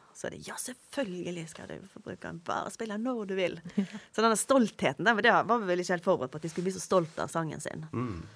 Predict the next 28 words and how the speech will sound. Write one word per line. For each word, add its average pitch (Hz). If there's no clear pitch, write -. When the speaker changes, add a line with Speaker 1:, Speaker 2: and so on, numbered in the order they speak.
Speaker 1:
At -
den 170
betyr 160
mye 151
for 156
det, 143
og 135
at -
den 143
er 127
noe 147
som 156
er 143
viktig, -
og 135
som 147
de 147
gjerne 143
vil 131
vise 143
fram, 156
da. 170
Speaker 2:
Mm. 165
Speaker 1:
Ja. 208
Speaker 3:
Så -
det 180
er 196
kult. -